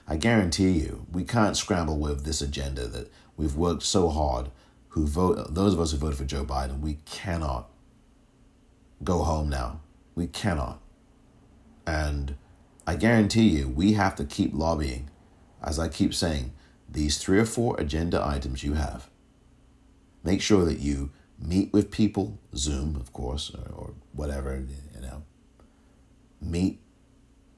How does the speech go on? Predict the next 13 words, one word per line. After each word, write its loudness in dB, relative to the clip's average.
discuss -2
the -6
three 0
or 0
four 0
things -4
that -4
are -8
important -6
to -8
you, 2
whether 0
it's -6